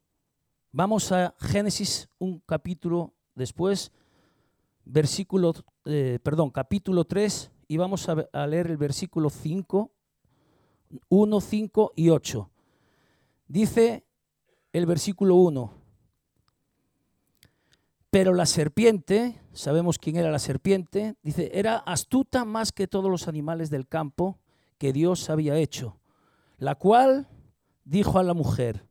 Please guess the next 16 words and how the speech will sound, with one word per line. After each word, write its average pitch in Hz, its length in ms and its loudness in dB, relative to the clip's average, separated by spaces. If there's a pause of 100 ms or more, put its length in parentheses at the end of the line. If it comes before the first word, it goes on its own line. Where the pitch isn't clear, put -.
(720)
'¿Con 175 180 2
que 156 160 -2
Dios 220 280 0
os 214 160 -4
ha 175 80 0
dicho, 190 600 -2
no 185 220 0
comáis 175 600 -4 (240)
de 139 180 0
todo 139 240 -2
el 135 80 0
árbol 127 280 -2
del 113 140 -2
huerto?'" 165 540 0 (1600)
Versículo 180 640 0
cinco: 131 720 -4